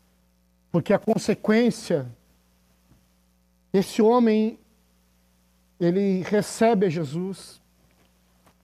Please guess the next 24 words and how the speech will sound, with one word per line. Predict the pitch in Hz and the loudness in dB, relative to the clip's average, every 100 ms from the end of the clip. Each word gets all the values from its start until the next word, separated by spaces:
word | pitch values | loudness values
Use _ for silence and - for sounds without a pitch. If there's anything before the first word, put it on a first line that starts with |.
| _ _ _ _ _ _ _ _ | _ _ _ _ _ _ _ _
Depois | 147 - 208 | -8 -2 0
de | 175 | 2
muitos | 196 226 240 165 | 0 0 -2 0
anos, | 214 254 185 131 - _ _ _ _ _ | 0 0 -2 -8 -16 _ _ _ _ _
eu | - | -20
fiquei | - 226 | -10 -6
pensando, | 240 220 - 226 214 | -4 -4 -2 -2 -2
né, | 208 | -2
depois | 214 190 233 | 0 -2 -2
de | 233 | 0
muitos | 262 - 202 220 | -2 -4 -4 -2
anos, | 269 247 - - _ _ _ - | -2 -4 -8 -18 _ _ _ -8
vivendo | 190 190 254 | -4 0 0
a | 240 | 0
mesma | 240 269 226 208 | 0 0 0 -2
vida, | 160 208 220 196 - _ _ _ - | -4 -4 -6 -8 -10 _ _ _ -6
a | 180 | -2
vida | 160 147 240 220 | 0 2 2 2
dele | 196 165 233 269 262 | 0 2 2 2 0
naquele | 247 240 247 233 | -2 -2 -2 0
dia | 165 170 247 254 | 0 0 2 0
foi | 180 - 254 269 - - _ _ - | -2 -2 0 0 -8 -20 _ _ -6
transformada, | 220 302 - - 262 233 294 277 147 - _ _ _ _ _ _ _ _ | -2 -2 -2 -6 -4 -4 -8 -14 -16 -20 _ _ _ _ _ _ _ _
mudada. | 202 240 226 247 302 233 202 | 2 2 4 2 2 0 -4